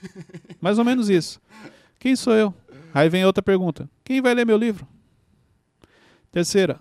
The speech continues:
"O que que eu vou pôr nesse livro?" Ó, a insegurança chegou. E aí, como eu não soube lidar com a insegurança, porque eu não me achava capaz, logo depois veio quem?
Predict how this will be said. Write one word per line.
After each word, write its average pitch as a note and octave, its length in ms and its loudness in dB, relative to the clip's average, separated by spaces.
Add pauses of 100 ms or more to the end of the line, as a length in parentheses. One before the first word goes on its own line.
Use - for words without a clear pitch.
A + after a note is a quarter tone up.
(140)
"O F3 120 -8
que C4 140 -4
que B3+ 60 -8
eu A3 60 2
vou A3 100 2
pôr G#3+ 120 0
nesse G3+ 200 -4
livro?" F3 300 -4
Ó, C3 220 4 (460)
a A#2+ 80 -6
insegurança F3+ 600 -4
chegou. D3 360 -6 (1800)
E C#3+ 120 2
aí, G#3 260 4
como A#3 260 4
eu G#3+ 120 6
não A#3+ 200 0
soube F#3 380 2
lidar D3 300 0
com C#3 100 -4
a C3+ 40 0
insegurança, C#3 600 -4
porque D3 300 -4
eu D#3 60 2
não F3 260 -2
me G#3+ 80 -4
achava C#3 340 -4
capaz, F#3+ 580 -4
logo E3+ 220 0
depois E3+ 260 -2
veio E3 140 -2
quem? G#3 260 -8